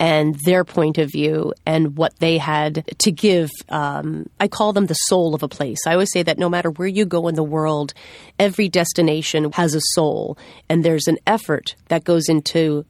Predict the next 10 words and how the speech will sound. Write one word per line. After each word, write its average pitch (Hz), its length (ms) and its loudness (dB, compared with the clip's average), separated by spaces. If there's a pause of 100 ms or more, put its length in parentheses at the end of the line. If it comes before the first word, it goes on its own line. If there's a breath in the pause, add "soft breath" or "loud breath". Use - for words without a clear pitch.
(200)
cultivating 156 580 0
the 147 80 -4
soul, 143 500 -4 (320 loud breath)
and 170 140 2
the 156 160 -2
effort 156 340 -4
comes 151 340 -2 (120)
from 147 180 0
its - 240 -6
people. - 480 -12